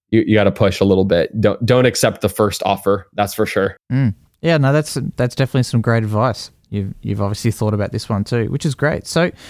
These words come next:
Speaker 2: for, for anyone one that wants to keep up with your antics on social media, like you said, you're quite active, or wants to keep up to date with this new project that you alluded to, where can they follow you online?
Speaker 1: Sure. I am Fish Sticks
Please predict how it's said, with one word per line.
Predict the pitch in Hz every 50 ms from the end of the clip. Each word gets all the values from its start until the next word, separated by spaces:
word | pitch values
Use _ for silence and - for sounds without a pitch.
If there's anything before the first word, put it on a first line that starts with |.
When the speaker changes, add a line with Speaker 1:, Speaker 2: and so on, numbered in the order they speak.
| - - -
Speaker 2:
for, | - 185 196 180
for | - 160 - 180
anyone | 175 185 196 190 175 170
one | 160 156 147 143 _ - _ -
that | 147 113
wants | 139 139 156 165 - -
to | 151 135 131 127 123 -
keep | - - - 147 135 -
up | 131 - -
with | 120 120 - -
your | 123 120 120 -
antics | - 123 131 - - 127 -
on | 131 120
social | - - 127 120 - - 117
media, | 110 117 123 127 127 127 123 123 143 - -
like | - 113 107 -
you | 113 107
said, | - 113 104 113
you're | 107
quite | - - 107 95 95
active, | 107 107 - 113 107 101 104 -
or | 85 104 101 92 - - - - - - - -
wants | 113 113 110 -
to | - 110
keep | - 123 113 -
up | 110 101 -
to | - 113
date | 95 104 104 -
with | - 104 -
this | - 107 101 - -
new | 113 104
project | - - - 101 104 - 107 101 -
that | - - -
you | 85 98
alluded | 95 92 98 101 120 120 -
to, | - 107 92 104
where | 120 - - 131 135 127
can | - 135
they | 123 113
follow | - - 107 104
you | 104 104 98
online? | 95 92 98 104 101 101 101 _ _ _ -
Speaker 1:
Sure. | 170 196 202 165 - -
I | 131 156 170
am | 180 175 143 160 151 156 151
Fish | 143 - - 147 156 156
Sticks | - - - 165 160 165 - -